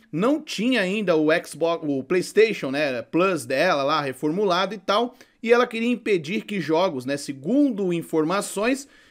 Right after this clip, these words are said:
que jogos como Resident Evil Village chegasse ao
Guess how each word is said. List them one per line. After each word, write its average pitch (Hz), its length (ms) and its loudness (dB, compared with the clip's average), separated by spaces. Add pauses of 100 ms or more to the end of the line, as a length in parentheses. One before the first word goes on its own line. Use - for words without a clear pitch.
que 247 140 -2
jogos 185 520 2 (260)
como 185 260 0
Resident 180 480 -2
Evil 170 200 0
Village 165 340 -2
chegasse 185 720 -2 (240)
ao 170 220 2